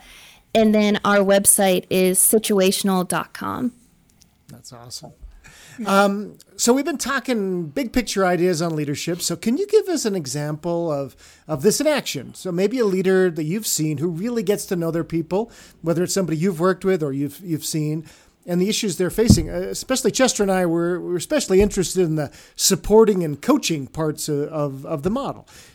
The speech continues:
Speaker 2: So anybody come to mind for you?
Speaker 1: Yeah, I,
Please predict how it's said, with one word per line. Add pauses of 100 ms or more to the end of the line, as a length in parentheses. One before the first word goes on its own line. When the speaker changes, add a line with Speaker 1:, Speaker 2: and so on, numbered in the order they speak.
Speaker 2:
So
anybody
come
to
mind
for
you? (3000)
Speaker 1:
Yeah,
I,